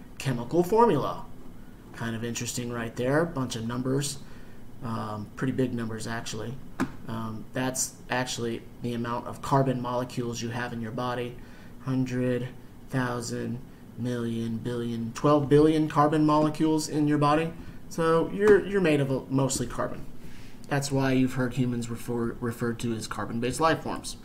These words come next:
So after looking at this, is your mind blown like this, guys?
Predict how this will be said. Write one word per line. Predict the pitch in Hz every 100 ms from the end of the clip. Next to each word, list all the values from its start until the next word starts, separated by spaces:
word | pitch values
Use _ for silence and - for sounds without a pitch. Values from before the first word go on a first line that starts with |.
| - - - - -
So | 233 180 -
after | 156 175 156
looking | 180 143 131
at | 127
this, | 165 - - - - - - - - - - -
is | 185 156
your | 165
mind | 156 151 143
blown | 147 147 143
like | 135
this, | 139 135
guys? | 139 143 196 -